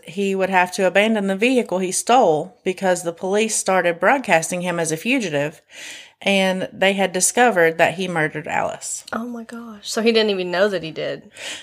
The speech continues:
Speaker 1: No. Um, on August first, nineteen seventy-four, eleven-year-old Lillian Anderson and seven-year-old Mylette Anderson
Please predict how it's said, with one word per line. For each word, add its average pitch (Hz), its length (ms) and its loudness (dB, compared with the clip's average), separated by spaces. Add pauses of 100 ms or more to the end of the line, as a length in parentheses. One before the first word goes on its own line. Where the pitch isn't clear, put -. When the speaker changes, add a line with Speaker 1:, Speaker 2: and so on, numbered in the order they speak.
(140)
Speaker 1:
No. 170 200 -4 (380)
Um, 214 300 0
on 196 120 2
August 247 480 2
first, 233 560 0 (280)
nineteen 233 440 -2
seventy-four, 226 840 -2 (680)
eleven-year-old 208 1120 2
Lillian 240 520 2
Anderson 175 680 -4
and 190 200 -6
seven-year-old 170 960 2 (140)
Mylette 202 580 2
Anderson 156 600 -6